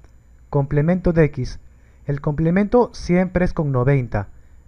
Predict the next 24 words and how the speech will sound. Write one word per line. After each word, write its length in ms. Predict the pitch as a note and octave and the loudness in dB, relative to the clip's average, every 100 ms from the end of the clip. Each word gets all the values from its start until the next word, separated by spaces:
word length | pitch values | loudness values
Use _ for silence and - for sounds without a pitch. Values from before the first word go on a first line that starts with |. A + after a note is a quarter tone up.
| - | -12
Noventa 540 | A#2+ A#2 C3+ F3+ F#3 F3+ | -6 0 2 2 2 0
primero 300 | F3 F3 F3+ | 0 0 0
se 140 | F3+ | -2
coloca 440 | F3+ F3+ F3+ G#3+ | 2 2 2 0
y 80 | D3 | 0
luego 320 | C#3+ D#3 D#3+ | 0 2 2
se 140 | D#3+ C#3 | 0 0
le 100 | C3 | 0
resta 340 | D3+ D#3+ F3 | 0 0 0
lo 120 | D#3 | 0
que 80 | B2 | -2
está 260 | B2 D3+ E3 | -2 -2 -2
dentro 440 | B2+ C3 C3+ C3+ | -2 -2 -2 -2
del 100 | B2+ | -2
paréntesis. 680 | A#2 A#2+ A#2 G#2+ G2+ A2 - - - - - - - - - | -2 -2 -2 -4 -8 -10 -14 -20 -20 -20 -20 -20 -20 -20 -6
Listo, 420 | F3+ G3+ - A2+ - - - - | -2 -2 -2 -10 -10 -20 -20 -10
ya 160 | C3+ D#3+ | -2 0
hemos 160 | E3 | 2
desarrollado 440 | E3 F3 D#3+ E3 E3 | 0 0 0 2 0
el 80 | D#3+ | 0
complemento 580 | C3+ C3 C3 C3 B2+ | -4 -2 -2 -2 -2
de 100 | A2+ | -2
X. 260 | G#2 A2 - | -4 -8 -8
Ahora 320 | A#2 C3 D#3 | -4 -2 -2